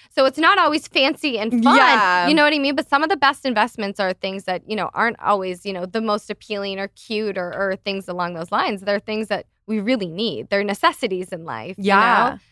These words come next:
Speaker 1: So trends like that, I think health, wellness, and just things that honestly can make a difference in the world.
Speaker 2: I love that. I mean,
Speaker 1: Yeah.
Speaker 2: I think that's such a good point, is that I think a lot of times people get hung up on investing in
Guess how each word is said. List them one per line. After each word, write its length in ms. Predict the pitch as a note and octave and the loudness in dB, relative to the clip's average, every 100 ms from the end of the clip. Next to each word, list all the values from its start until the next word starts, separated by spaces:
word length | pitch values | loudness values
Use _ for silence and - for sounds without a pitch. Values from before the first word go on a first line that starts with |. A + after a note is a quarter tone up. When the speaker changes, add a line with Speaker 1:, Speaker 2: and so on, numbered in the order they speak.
| _ _ _ | _ _ _
Speaker 1:
So 260 | G#3+ F#3 F3+ | 0 0 -4
trends 440 | - C4 B3 C4+ | -2 0 0 2
like 240 | C4+ C#4 - | 2 0 2
that, 400 | G3+ G3 G3 - _ _ | 4 6 4 -2 _ _
I 60 | |
think 260 | G3+ G3 F#3+ | -12 -10 -10
health, 440 | - - F#3+ G3+ - | -6 0 0 0 -6
wellness, 800 | F#3 F3+ F3+ F3+ F3 F3 F#3 - | -2 0 0 -4 -6 -6 -8 -12
and 160 | - G3 | -10 -10
just 160 | F3+ - | -12 -12
things 220 | F3 F3 | -12 -8
that 100 | F3+ | -8
honestly 380 | - E3+ F3 F3 | -6 -8 -12 -14
can 160 | F#3 | -14
make 120 | E3 | -14
a 60 | D3+ | -14
difference 400 | - C#3+ D3+ E3+ | -16 -14 -16 -18
in 80 | F#2 | -20
the 80 | D#2+ | -20
world. 340 | B1 C#2 F#2 - | -16 -14 -14 -4
Speaker 2:
I 140 | G#3+ | -2
love 240 | G#3 F#3+ F#3 | 0 -2 2
that. 320 | G3 F3 - | 0 0 0
I 80 | A#3 | 0
mean, 120 | B3 | 2
Speaker 1:
Yeah. 40 | |
Speaker 2:
I 40 | A#3 | 0
think 140 | B3 | 0
that's 160 | A#3 - | -2 -4
such 180 | G#3 - | -6 -6
a 40 | |
good 480 | F#3 G#3 F#3+ F#3 F#3+ - _ _ _ | -2 0 0 0 -2 -4 _ _ _
point, 400 | - A#3 F#3 - | -2 0 0 -4
is 180 | G#3 F3+ | -4 2
that 260 | F#3+ F#3 | 4 4
I 100 | - | 0
think 220 | G#3+ G#3+ G3+ | -2 0 -2
a 60 | |
lot 180 | F#3+ F3+ | 0 0
of 60 | F3 | 0
times 260 | G#3+ F#3+ | -2 -2
people 200 | - G3+ | 0 -2
get 160 | G3+ F#3 | 0 -2
hung 240 | E3 A3 F#3+ | -2 -2 0
up 220 | F#3 - - | 0 -2 -2
on 320 | G3+ F#3 F#3+ - | 0 0 -4 -4
investing 840 | A3 G#3 F#3+ F3+ - G#3 G3 F#3+ | -2 0 0 -2 -4 -2 -2 -2
in 360 | - F#3+ F#3 | 0 0 0